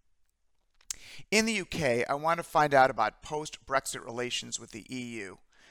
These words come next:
what direction Boris Johnson will take the Tories, the implications of a Scottish desire for independence,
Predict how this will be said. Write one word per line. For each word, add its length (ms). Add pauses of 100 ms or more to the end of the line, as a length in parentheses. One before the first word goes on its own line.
(140)
what 260
direction 580
Boris 340
Johnson 440
will 80
take 280
the 60
Tories, 580 (460)
the 100
implications 720
of 160
a 100
Scottish 500
desire 460
for 140
independence, 760